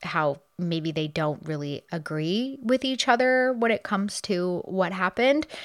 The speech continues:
Um, so in this article, it breaks down how each of the four children feel about the possible release of their mother, and it seems to be split feelings.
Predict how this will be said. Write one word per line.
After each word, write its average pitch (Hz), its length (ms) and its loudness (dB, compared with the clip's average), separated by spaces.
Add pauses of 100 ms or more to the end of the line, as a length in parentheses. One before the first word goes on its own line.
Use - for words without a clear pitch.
(340)
Um, 185 240 4
so 202 160 4
in 202 140 6
this 180 160 4
article, 180 560 6 (1040)
it 214 160 6
breaks 180 200 10
down 170 200 4
how 175 120 2
each 160 160 0
of 190 60 -2
the 175 60 -4
four 156 220 -2
children 151 460 -6 (280)
feel 175 280 4
about 156 340 2
the 160 80 -6
possible - 440 -8
release - 320 -8
of 165 60 -8
their 151 120 0
mother, 180 480 8 (300)
and 196 120 6
it 190 120 4
seems 208 300 2
to 202 100 -2
be 175 280 -2 (300)
split - 340 2
feelings. 87 680 -6